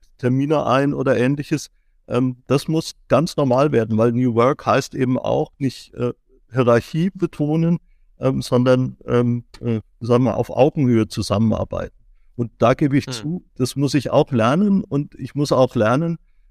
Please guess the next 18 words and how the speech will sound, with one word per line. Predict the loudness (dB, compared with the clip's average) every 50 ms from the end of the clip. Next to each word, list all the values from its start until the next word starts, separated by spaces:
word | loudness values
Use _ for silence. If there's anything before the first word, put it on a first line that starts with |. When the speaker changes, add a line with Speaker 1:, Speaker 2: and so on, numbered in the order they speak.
| _ -6
Speaker 1:
ähm, | -2 0 0 0 -2 -4
dass | -2 -2 -2 0 0
Menschen, | 0 2 2 2 0 -2 -2 -2 -2 -2 -6 _ -8
äh, | -8 -6
sich | -4 -2 -4 -2 2
damit | 2 2 2 2 -2 -4
schwer | -4 0 2 2 2 2
tun. | 0 -2 -2 0 0 0
Erstmal, | 0 0 -2 -2 -2 -2 0 0 0 0 -2 -6
äh, | -6 -4 -4 -4 -4 -6 -12 _ _ -4
wenn | -2 -2 -2
ich | -2 -4 -4 0 0
einfach | 0 0 0 -2 -2
in | -2 -2
dem | -2 -2 -2 -4
Team | -4 -2 -2 -2 0
drin | -2 -2 -2 -2 -2 0
bin, | 0 2 2 2 0 -2 -4